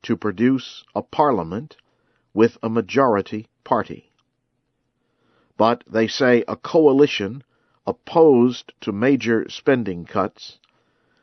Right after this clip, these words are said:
has gained enough support to have a major influence. This could create problems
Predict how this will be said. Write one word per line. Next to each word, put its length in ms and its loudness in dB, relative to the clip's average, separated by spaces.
has 220 -2
gained 440 0
enough 380 -6
support 640 -2
to 140 -4
have 420 -4
a 80 -8
major 680 -4
influence. 880 -12
This 400 2
could 300 2
create 420 0
problems 800 -4